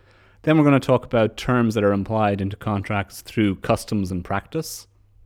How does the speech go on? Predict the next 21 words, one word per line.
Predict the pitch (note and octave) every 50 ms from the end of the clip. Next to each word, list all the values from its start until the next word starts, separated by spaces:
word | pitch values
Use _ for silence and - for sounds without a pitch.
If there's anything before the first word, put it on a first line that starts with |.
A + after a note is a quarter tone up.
| - _ _ _ _ _ _ _ -
So | - A#2+ A2
again, | G2+ A#2 B2+ B2 B2
we've | C3 B2 -
kind | - - E3 E3+ D#3+
of | D3+
come | - D#3 C#3+
across | - D3+ D3 -
this | - C#3 -
already, | C#3 B2 C3 D3 D3+ D#3 D#3
the | C#3 A#2
notion | A2 A#2 A#2 - - A2
that | A2 G#2
in | G#2+ G#2+
certain | G#2+ - C3+ - C#3+ A#2 A2 G#2+ G#2+ A#2+ -
industries, | - C3+ C3 C3 B2+ - - - B2+ B2 A#2+ A#2+ A2 G#2+
norms | G#2+ A2 A2 A2+ A2 A2 A2 G#2 G#2
may | A2 G#2
be | G2+ G2+
applied | F#2 - - A2 G2+ G#2 G#2 G2+ F2+
that | F#2 F2+
imply | F#2 F#2 F2+ - - G2 F#2+ F#2 F#2 F#2 F#2+ G2